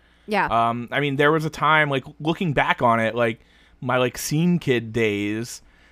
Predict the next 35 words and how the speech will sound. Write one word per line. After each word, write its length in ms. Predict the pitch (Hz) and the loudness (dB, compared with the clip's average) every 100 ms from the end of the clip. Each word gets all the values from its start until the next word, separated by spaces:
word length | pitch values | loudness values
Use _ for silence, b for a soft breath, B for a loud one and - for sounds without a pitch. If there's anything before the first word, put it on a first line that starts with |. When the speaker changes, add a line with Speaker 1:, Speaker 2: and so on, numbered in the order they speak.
| b | b
Speaker 2:
back 220 | 120 127 | 0 2
when 120 | 143 131 | 2 -2
it 60 | |
was 120 | 113 | -2
cool 240 | - 139 131 | -6 -4 -2
to 60 | |
wear, 320 | 120 120 117 117 | 0 2 2 2
like, 220 | 113 110 | 0 -4
you 100 | 131 | -8
know, 100 | 120 | -6
women's 420 | 113 127 127 123 123 | -4 -2 -2 -2 -4
jeans, 520 | 123 120 127 135 127 | -6 -4 -4 -6 -2
and 80 | 113 | -2
I 40 | |
was 80 | 113 | 0
wearing, 180 | 127 131 | -2 -2
like, 140 | 120 | -4
a 60 | 117 | -4
youth 340 | 117 143 131 | -2 -4 -4
large 520 | 123 117 120 123 123 | 0 4 4 2 -4
t-shirt, 580 | - 123 - 147 156 151 | -6 -4 0 2 2 0
you 180 | 151 143 | -6 -2
know, 360 | 135 135 143 135 | 2 4 4 4
like, 140 | 120 | 0
a 60 | 120 | -2
Speaker 1:
Yeah. 100 | 196 | 2
Speaker 2:
children's 420 | 131 135 135 131 | 4 4 0 -2
t-ball 440 | - 135 143 143 147 | -2 2 6 8 6
<laughs> 0 | |
shirt 500 | - - 165 180 - B B - | 2 6 6 6 0 B B -2
from 160 | 175 | 2
the 80 | 143 | 2
thrift 280 | 123 131 135 | 4 4 4
store. 420 | 151 160 175 208 | 4 6 6 4
Speaker 1:
Mm-hmm. 460 | 240 240 214 185 190 | -2 -4 -4 -6 -8